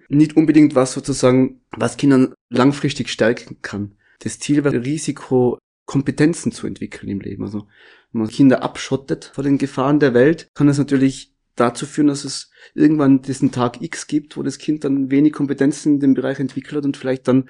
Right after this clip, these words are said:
noch mehr Gefahr ausgesetzt wird, als wenn es begleitet wird in der Entwicklung von Risikokompetenzen. Was mir dazu auch einfällt, ein Beispiel aus Israel, die haben ein großes Problem gehabt mit Autounfällen bei Führerscheinneulingen und die haben dann angefangen, so kleine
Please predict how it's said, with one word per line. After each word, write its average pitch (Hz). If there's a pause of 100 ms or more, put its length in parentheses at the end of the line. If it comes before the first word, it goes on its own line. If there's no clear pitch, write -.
noch 131
mehr 135
Gefahr 117
ausgesetzt - (100)
wird, 139
als 110
wenn 123
es 120 (240)
begleitet 131
wird 135
in 131
der 120
Entwicklung 127
von 123
Risikokompetenzen. 117 (180)
Was -
mir 113
dazu 113
auch -
einfällt, 123 (100)
ein 120
Beispiel 113
aus 113
Israel, 139
die 123
haben 123
ein 127
großes 135
Problem 131
gehabt -
mit 123
Autounfällen 147
bei 127
Führerscheinneulingen 127 (120)
und 135
die 139
haben 135
dann 131
angefangen, 131
so 127
kleine 135